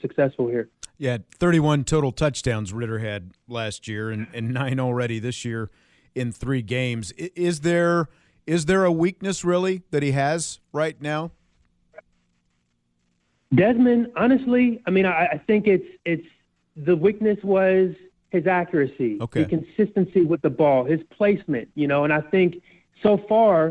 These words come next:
Speaker 1: this season, he's, he's answered that. He spent a lot of time in the offseason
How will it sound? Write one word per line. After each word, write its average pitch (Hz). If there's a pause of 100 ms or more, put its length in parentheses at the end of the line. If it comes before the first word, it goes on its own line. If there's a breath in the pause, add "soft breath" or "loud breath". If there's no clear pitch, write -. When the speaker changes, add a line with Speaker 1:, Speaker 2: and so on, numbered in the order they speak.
Speaker 1:
this 156
season, 156
he's, 165
he's 170
answered 170
that. 117
He 156
spent 170
a 147
lot 165
of 170
time 160
in 156
the 147
offseason 139